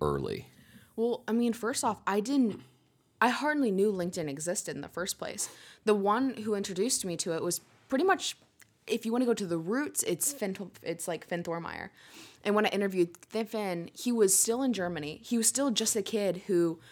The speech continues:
Speaker 2: you know, dropped out of college but wanted to do something with his life. And I was like, "This is a start of a really cool story. I wanna have you on. I wanna talk to you." And then when I asked him after the recording, "Hey,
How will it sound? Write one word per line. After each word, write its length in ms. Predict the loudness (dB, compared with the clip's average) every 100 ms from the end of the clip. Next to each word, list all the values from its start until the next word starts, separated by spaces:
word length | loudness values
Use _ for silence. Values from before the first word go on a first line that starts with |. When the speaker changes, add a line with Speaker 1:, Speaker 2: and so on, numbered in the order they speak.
| -14 -6
Speaker 2:
you 120 | -2
know, 80 | 2
dropped 240 | 2 2
out 80 | 0
of 80 | -2
college 460 | -2 0 0 0
but 140 | 0 0
wanted 220 | -2 -4
to 60 | -4
do 140 | -4
something 240 | -4 -4
with 80 | -4
his 140 | -6 -4
life. 220 | -4 -4
And 100 | -4
I 40 | -2
was 120 | 0
like, 240 | -2 -4 -14 -12 -2
"This 180 | -2 0
is 100 | 0
a 80 |
start 300 | 2 2 0
of 80 | -6
a 40 | -6
really 240 | -4 -6
cool 200 | -6 -4
story. 480 | -4 -4 -4 -6 -10 -18 -20 -12 -2
I 80 | 0
wanna 200 | 2 -2
have 200 | -4 -4
you 100 | -4
on. 100 | -4
I 40 |
wanna 140 | -4 -4
talk 240 | -4 -6 -6
to 60 |
you." 180 | -10 -8 -4
And 140 | -2
then 120 | 0
when 120 | 2
I 80 | 2
asked 340 | 2 0 0 -2
him 120 | -2
after 200 | -4 -4
the 120 | -8
recording, 400 | -6 -4 -4 -4
"Hey, 320 | -6 -6 -8